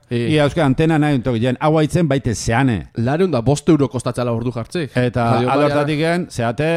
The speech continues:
Speaker 2: ba, hoxe, nazkarri batzuk, da guzti, beti guzti boteri, eta ero guzti, zeate, oin hemen guaien egiten, ba, ez, guz gaitu engainatzen. Baina, pinponin joatzeko, balioen ireposak, eta gaina irratilen dagoen, dialin dagoen txoroize, tonto pute horren erdien, ba, bueno, estimautean, apentza hau, eh?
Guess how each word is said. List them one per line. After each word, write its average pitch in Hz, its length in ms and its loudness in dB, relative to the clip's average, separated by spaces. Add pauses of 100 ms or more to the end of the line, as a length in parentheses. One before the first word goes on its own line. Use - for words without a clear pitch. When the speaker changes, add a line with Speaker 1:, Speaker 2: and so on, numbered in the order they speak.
(140)
Speaker 2:
ba, 104 180 0
hoxe, 95 240 -4 (140)
nazkarri 113 500 -2
batzuk, 117 380 -4
da 92 100 -6
guzti, 101 320 -4
beti 98 180 -4
guzti 107 240 -2
boteri, 107 360 -2
eta 104 180 -4
ero 95 160 -2
guzti, 104 280 -4
zeate, 80 300 -6
oin 92 140 -2
hemen 92 180 -2
guaien 87 300 0
egiten, 95 460 -2
ba, 80 180 -6
ez, 76 160 -6
guz 92 160 -4
gaitu 95 240 -4
engainatzen. 110 460 -2 (340)
Baina, 165 380 4
pinponin 139 420 2
joatzeko, 151 400 0
balioen 113 480 -2
ireposak, 117 480 -4
eta 98 160 -4
gaina 123 280 -2 (140)
irratilen 117 460 -2
dagoen, 117 320 0
dialin 110 300 0
dagoen 120 180 0
txoroize, 107 640 -2 (720)
tonto 135 360 4
pute 117 200 0
horren 127 240 2
erdien, 127 400 0
ba, 101 140 -2
bueno, 95 320 0
estimautean, 123 720 0
apentza 139 340 0
hau, 113 140 -2
eh? 147 100 -2